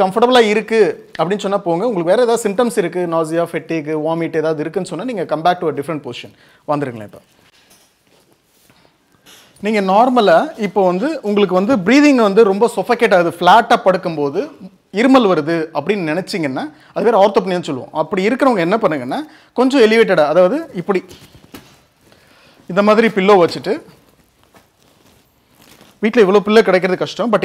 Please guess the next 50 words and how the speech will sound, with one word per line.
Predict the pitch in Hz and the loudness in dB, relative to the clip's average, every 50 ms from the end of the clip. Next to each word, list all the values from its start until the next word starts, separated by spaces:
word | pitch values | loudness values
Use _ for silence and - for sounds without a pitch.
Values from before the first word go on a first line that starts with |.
| 180 | 0
இந்த | 175 185 190 - 185 | 0 0 0 2 0
பொசிஷன்ல | 196 - 269 240 - 254 196 190 220 254 240 | 0 0 0 -2 -2 0 0 2 2 2 2
உங்க | 214 202 185 - 208 | 2 0 2 2 4
கவுச் | 208 262 240 - 254 202 | 4 4 4 2 4 4
ஏதாவது | 196 196 190 185 | 6 6 4 2
இருக்கு, | 185 175 - 185 180 175 | 0 -2 0 0 0 2
எலிவேட் | 196 220 226 220 | 4 2 2 2
பண்ண | 226 202 180 170 | 2 0 -2 -2
முடியும்னு | 165 165 180 190 185 - | -2 -2 -2 -2 -4 -6
சொன்னீங்கன்னா | 170 156 165 226 247 | -8 -6 -4 -2 -2
இந்த | 220 190 - | -2 -2 -4
பொசிஷன் | 180 170 - 240 190 | -4 -4 -2 0 2
எலிவேட் | 175 190 214 208 214 | 4 4 4 2 2
பண்ணிட்டு | - - - 240 277 190 | -2 -4 -4 -4 -2 -2
just | 208 - - | -4 -4 -4
சாஞ்சி | - 185 202 247 226 220 180 | -2 0 0 0 0 -2 -4
படுத்துக்கோ, | 165 143 - 127 131 131 | -6 -8 -8 -8 -10 -10
உட்காருங்களேன். | 131 - 156 135 117 110 - _ - 165 160 | -10 -10 -14 -16 -18 -20 -16 _ -6 -4 -4
இந்த | 160 156 | -4 -6
பொசிஷன் | 160 143 - 214 190 190 | -6 -8 -10 -8 -6 -4
நீங்க | 202 190 170 - | -2 -2 0 2
செவுரு | 208 208 240 277 262 | 2 4 4 4 2
இருக்கும்போதோ | 247 233 - 208 190 175 175 170 175 190 208 226 220 208 | 2 0 0 -2 0 0 0 2 2 2 2 2 0 0
உங்களோட | 180 180 180 175 165 - | 0 2 2 2 2 2
கட்டில் | 175 170 226 240 214 | 0 2 2 2 2
இருக்கும்போதோ | 202 175 170 165 170 185 196 196 | 0 -2 -2 -2 0 2 2 2
இது | 170 156 156 - - - 160 147 151 | 0 -2 -4 -6 -4 -4 -2 -2 -2
ரெஸ்ட் | 170 - - 202 175 | -2 0 2 2 2
ஆயிடும், | 151 123 117 - - | 2 2 -2 -8 -6
இந்த | 143 139 143 143 - 147 165 | -6 -6 -6 -6 -6 -6 -6
கட்டில்லே | 147 135 156 147 139 156 190 | -4 -4 -2 -2 0 0 0
இல்ல | 208 170 156 - | 2 0 -2 -2
செவுருலயோ. | - 165 156 139 127 131 120 117 - _ _ _ _ _ - | -2 -2 -2 -4 -4 -8 -12 -12 -14 _ _ _ _ _ -2
So | - 208 | 0 0
அப்படி | 175 202 196 | 2 2 0
இந்த | 175 180 - | -2 0 0
பொசிஷன்ல | 214 202 - 294 285 254 196 | 0 0 2 2 4 4 4
வச்சுட்டு | 170 - - - 262 196 | 2 0 -2 -4 -2 0
இந்த | 202 202 214 214 | 0 0 0 0
பொசிஷன்ல | 220 214 - - 285 262 254 - | 0 -2 0 0 0 0 0 0
போங்க. | 165 156 143 151 214 320 - - - - - _ - 185 | -2 -4 -4 -6 -8 -10 -12 -18 -20 -20 -16 _ -4 -2
நான், | 190 190 185 196 | -2 0 0 -2
ஆ, | 180 185 180 | -2 0 -2
திருப்பி | 254 269 302 277 247 | -2 -4 -4 -2 -2
சொல்றேன், | 214 208 214 196 180 | -2 -2 -2 -2 -2
இந்த | 170 156 156 185 | -2 -4 -2 -2
ரீசென்ட்டா | 262 277 - 262 233 202 233 196 180 | -2 -2 -2 -2 -2 -2 -2 -2 -2
நான் | 170 165 | -2 -2
ஒரு | 160 160 151 | -2 -4 -6
maybe | 160 160 185 | -6 -4 -4